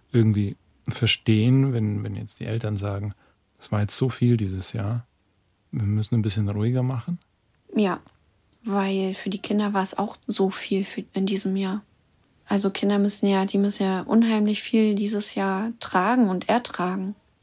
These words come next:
Speaker 1: Gerade deswegen haben sie vielleicht ein äußerst buntes Weihnachten verdient. Also ich will es überhaupt nicht
Speaker 2: Hm.
Speaker 1: überstrapazieren, aber
Speaker 2: Hm.
Speaker 1: ich glaub,
Speaker 2: Hm.
Speaker 1: ganz viele Eltern sind in diesem Dilemma. Die würden sich am liebsten hinlegen und sagen, „Lass es uns ganz ruhig angehen.“ Und dann schauen sie in die Kinderaugen und denken sich, „Ach komm,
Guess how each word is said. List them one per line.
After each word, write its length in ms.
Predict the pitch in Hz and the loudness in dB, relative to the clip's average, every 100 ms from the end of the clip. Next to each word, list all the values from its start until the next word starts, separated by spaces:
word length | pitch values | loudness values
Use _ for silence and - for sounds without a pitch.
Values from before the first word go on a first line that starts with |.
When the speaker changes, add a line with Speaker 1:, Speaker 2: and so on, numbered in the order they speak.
| 120 180 151 | -8 -6 -6
Speaker 1:
Gerade 320 | - 123 104 104 | -4 -2 0 2
deswegen 440 | 123 - 139 120 | 2 2 0 2
haben 140 | 107 | 4
sie 80 | 110 | 2
vielleicht 400 | 107 107 107 107 | 0 0 0 2
ein 160 | 113 101 _ - | 0 0 _ 0
äußerst 420 | 139 151 123 - | 2 4 2 0
buntes 380 | 113 98 101 - | 0 0 -2 -4
Weihnachten 420 | 95 95 90 - | -4 -4 -6 -10
verdient. 460 | - 98 104 104 - _ _ _ _ | -8 -6 -6 -8 -10 _ _ _ _
Also 160 | - 143 | -6 -4
ich 140 | 151 123 | -2 2
will 160 | 131 | 4
es 100 | 147 | 4
überhaupt 460 | - - 120 123 131 | 0 0 2 2 2
nicht 120 | 127 | 2
Speaker 2:
Hm. 80 | 247 | 4
Speaker 1:
überstrapazieren, 720 | 139 - 101 101 107 - 110 | 2 0 -2 0 0 0 0
aber 80 | 104 | 2
Speaker 2:
Hm. 140 | 120 120 | 2 2
Speaker 1:
ich 140 | - | -8
glaub, 160 | - 120 | 0 2
Speaker 2:
Hm. 60 | 113 | 4
Speaker 1:
ganz 180 | 127 120 | 4 2
viele 220 | 131 113 | 2 2
Eltern 300 | 117 127 110 | 2 2 2
sind 160 | 107 120 | 2 2
in 120 | 101 | 2
diesem 260 | 101 101 | 0 2
Dilemma. 340 | 95 101 110 95 | 2 2 2 2
Die 120 | 92 | 0
würden 140 | 104 | 0
sich 140 | 101 101 | 0 0
am 100 | 98 | 0
liebsten 260 | 120 - | 0 2
hinlegen 460 | 107 127 113 98 104 | 4 6 4 2 0
und 60 | 101 | 0
sagen, 280 | 104 104 - _ _ _ _ - | 0 -2 -4 _ _ _ _ 0
„Lass 180 | 117 120 | 2 2
es 120 | 120 | 2
uns 120 | 117 | 2
ganz 240 | 117 104 | 4 2
ruhig 240 | 113 123 - | 4 4 2
angehen.“ 340 | 101 98 113 | 0 0 2
Und 100 | 110 | 0
dann 160 | 104 107 | 0 0
schauen 260 | 113 117 | 4 4
sie 60 | 110 | 6
in 80 | 104 | 4
die 100 | 101 | 2
Kinderaugen 680 | 120 123 104 95 98 107 107 | 4 4 4 0 -2 0 0
und 100 | 95 | 0
denken 260 | 104 101 | -2 -4
sich, 240 | 101 98 - | -4 -6 -8
„Ach 100 | - | -10
komm, 300 | - 98 82 | -6 -6 -6